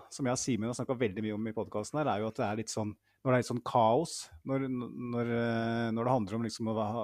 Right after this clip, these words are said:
å være først på ball, presse, eh, vinne andre ball. Når Arsenal da får litt rom og litt tid med den, kall det ungdommelige entusiasmen, så, så klarer de å spille seg til sjanser rett og slett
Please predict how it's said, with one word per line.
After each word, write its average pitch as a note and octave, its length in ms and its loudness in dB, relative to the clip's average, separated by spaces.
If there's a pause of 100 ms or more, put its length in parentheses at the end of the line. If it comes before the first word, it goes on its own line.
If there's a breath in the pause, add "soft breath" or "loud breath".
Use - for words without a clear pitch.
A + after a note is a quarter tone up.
å - 80 -4
være G#2+ 180 2
først - 300 -6
på B2+ 160 0
ball, B2 240 2 (500 loud breath)
presse, C3 540 0 (240)
eh, A#2+ 340 0
vinne A#2 300 2
andre G2+ 260 -2
ball. D3 220 2 (580 soft breath)
Når B2+ 160 2
Arsenal A#2+ 300 0
da - 20 -8
får C3+ 300 0
litt - 180 -2
rom C#3+ 240 2
og C#3 60 2
litt C3+ 180 -2
tid E3+ 380 -2
med C3 160 0
den, B2+ 160 2 (960)
kall A2+ 240 6
det D3 80 6
ungdommelige B2 540 2
entusiasmen, B2+ 580 0
så, D#3+ 140 2 (420 soft breath)
så D#3 100 -6
klarer A#2 320 4
de A#2+ 60 -2
å B2+ 60 -6
spille G#2 260 -2
seg G#2+ 140 -4
til C3 100 -4
sjanser G#2+ 420 -2 (460)
rett B2 320 -4
og - 60 -8
slett A2+ 200 -6